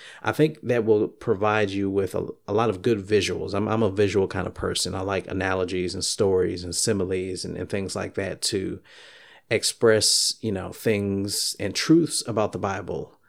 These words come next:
uh, because everyone learns and, and thinks and processes things in a different way. So I'm a pretty visual person, and this is how I see it. So just going over the actual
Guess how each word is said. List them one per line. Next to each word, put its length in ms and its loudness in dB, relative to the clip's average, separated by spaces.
uh, 240 -2
because 340 0
everyone 400 0
learns 480 4
and, 140 -2
and 140 -4
thinks 360 2
and 120 -4
processes 580 -2
things 300 -4
in 80 -6
a 40 -6
different 320 -6
way. 300 -6
So 160 0
I'm 100 6
a 60 6
pretty 220 6
visual 360 6
person, 600 -2
and 680 0
this 240 0
is 120 0
how 440 -4
I 120 -6
see 300 -4
it. 260 -14
So 500 2
just 320 4
going 300 6
over 420 8
the 220 2
actual 720 2